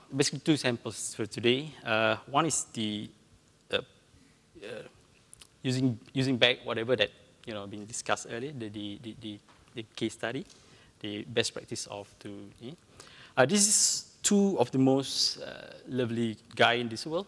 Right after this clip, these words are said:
I think, uh, I got this from Twitterverse, so yeah. I hope, I hope they don't, the N S A will, won't hear this, like, in.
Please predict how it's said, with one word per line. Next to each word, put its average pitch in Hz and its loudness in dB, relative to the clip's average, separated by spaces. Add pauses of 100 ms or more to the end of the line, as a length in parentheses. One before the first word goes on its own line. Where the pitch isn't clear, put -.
(160)
I 117 -14
think, 117 -6 (480)
uh, - -6 (300)
I 120 0
got 127 6
this 120 -6
from 104 -8
Twitterverse, 131 -2
so 101 -12 (640)
yeah. 110 -10 (540)
I - -2
hope, 143 0 (720)
I - -12
hope 123 -4 (280)
they 113 -6
don't, 113 -6 (560)
the 110 -10
N 120 0
S 120 -8
A 107 -6
will, 104 -12 (220)
won't 117 -8
hear 117 -10
this, - -14 (300)
like, 123 -12 (360)
in. 127 -12